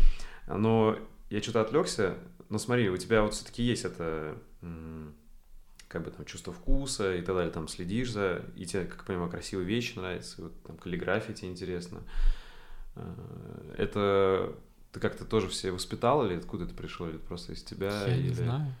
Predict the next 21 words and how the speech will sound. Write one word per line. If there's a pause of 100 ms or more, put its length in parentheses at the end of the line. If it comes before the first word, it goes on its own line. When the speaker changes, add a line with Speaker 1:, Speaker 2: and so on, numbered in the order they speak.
(160)
Speaker 1:
Ну,
Speaker 2:
Мгм. (160)
Speaker 1:
и,
и
это,
наоборот,
как
я
понимаю,
тебе
как
раз
помогло
в,
в
твоей
карьере
вот
сейчас
к
менеджменту.